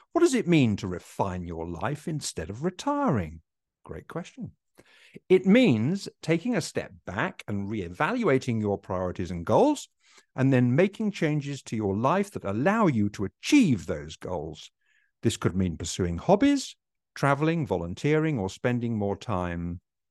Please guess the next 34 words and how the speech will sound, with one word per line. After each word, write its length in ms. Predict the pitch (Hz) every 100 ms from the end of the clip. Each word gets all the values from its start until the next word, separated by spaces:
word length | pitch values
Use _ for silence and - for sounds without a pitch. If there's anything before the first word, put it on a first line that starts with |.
| _ _
with 400 | - 90 85 80 _ _ -
loved 320 | 202 190 98
ones. 480 | 82 78 87 - - _ _ _ _ _
It 180 | - 113
could 160 | - 120
also 400 | 240 269 107 85
mean 340 | 78 80 90
exploring 840 | 101 - - 135 127 127 123 117 113 _ _ _ _ _ _ _
new 180 | 107 107
interests 520 | 127 180 202 196 -
or 120 | 90 85
skills 600 | - 160 180 180 185 -
that 180 | 101
you've 180 | 113 104 -
always 360 | 185 202 131
wanted 340 | 107 95 104 104
to 120 | 165
learn. 680 | 165 202 208 98 78 76 85 _ _ _ _ _ _ _
One 180 | 104 107
of 100 | 90
the 80 | 82
benefits 720 | - 226 262 - 98 - -
of 140 | 92
refining 680 | 92 - 123 101 92 90 85
your 220 | 85 80
life 320 | 87 101 135
instead 360 | 90 87 - 87
of 140 | 85
retiring 600 | 85 - 95 87 113 185
is 140 | 170 110
that 180 | 113
it 200 | 131 -
allows 680 | 123 107 127 180 226 208 -
you 500 | 90 71 69 113 190